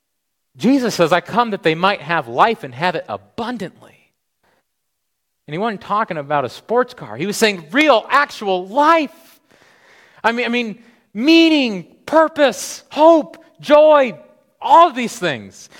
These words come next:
Jesus brings us that. He makes us alive. The, the will, the conscience,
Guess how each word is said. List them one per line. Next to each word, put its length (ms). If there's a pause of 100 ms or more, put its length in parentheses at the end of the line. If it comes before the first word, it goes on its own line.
(100)
Jesus 420
brings 680
us 480 (540)
that. 600 (120)
He 180
makes 520 (100)
us 300
alive. 880 (800)
The, 320
the 140
will, 520
the 140
conscience, 920